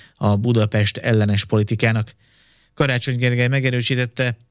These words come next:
első figyelmeztetésként pénteken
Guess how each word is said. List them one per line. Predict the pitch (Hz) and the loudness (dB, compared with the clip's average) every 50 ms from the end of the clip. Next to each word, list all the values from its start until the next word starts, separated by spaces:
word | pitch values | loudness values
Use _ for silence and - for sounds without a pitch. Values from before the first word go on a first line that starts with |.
| _ _ | _ _
első | _ 147 143 147 135 - - 143 135 | _ -2 0 0 -2 0 0 0 0
figyelmeztetésként | 120 - 131 127 123 120 120 123 120 - - 117 120 120 113 - - - 127 123 120 110 | 0 0 0 0 0 0 -2 -2 -2 -2 -2 -2 0 0 0 -2 0 0 2 2 2 0
pénteken | - 123 117 117 110 120 110 117 110 107 104 104 | 0 -2 -2 0 -2 -2 -2 0 0 0 0 -2